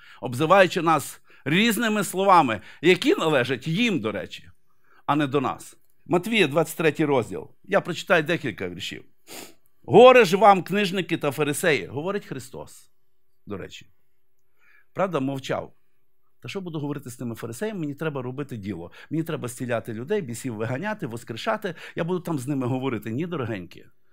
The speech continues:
це війна. Це війна з серйозним ворогом. Дуже серйозним. Да, у вас є сила. Ну, якщо ви нею не скористаєтеся, то ворог огорне вас.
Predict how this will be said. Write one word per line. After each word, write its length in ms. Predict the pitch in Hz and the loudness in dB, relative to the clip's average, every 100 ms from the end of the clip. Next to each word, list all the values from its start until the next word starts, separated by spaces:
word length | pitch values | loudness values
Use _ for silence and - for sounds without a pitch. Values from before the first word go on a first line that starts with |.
| - | -20
це 200 | - 139 | -4 -4
війна. 540 | 117 123 120 151 156 - - - - - | -2 -2 -2 -2 -4 -8 -18 -20 -20 -8
Це 140 | 151 | -4
війна 320 | 123 139 151 156 | -2 -2 -4 -4
з 100 | - | -4
серйозним 540 | 139 165 127 135 113 | -4 -4 -4 -4 -4
ворогом. 500 | 160 175 101 95 - - - - - - - - - - | -4 -4 -4 -8 -10 -20 -20 -20 -20 -20 -20 -20 -20 -8
Дуже 380 | 117 269 214 156 | 2 4 4 -2
серйозним. 640 | - 160 147 104 90 69 - - - - - | 0 2 2 0 -6 -16 -20 -20 -20 -20 4
Да, 180 | 190 233 | 8 8
у 60 | 180 | 8
вас 260 | 185 - | 2 2
є 120 | 208 | -2
сила. 520 | 160 277 277 151 82 - - - - - | -2 0 0 0 -4 -10 -20 -20 -20 -2
Ну, 100 | 226 | 0
якщо 220 | 214 262 | 2 4
ви 120 | 240 | 4
нею 200 | 247 247 | 6 4
не 100 | 240 | 4
скористаєтеся, 1000 | 208 226 220 - 240 226 196 160 151 101 - - - - - - - - | 0 0 0 4 6 6 2 0 2 0 -2 -20 -20 -20 -20 -20 -18 -8
то 100 | 156 | -2
ворог 380 | 190 214 175 - | 0 0 0 0
огорне 600 | 170 165 220 196 170 156 | 2 6 6 6 2 2
вас. 580 | 147 135 101 - - | 4 4 4 -4 -18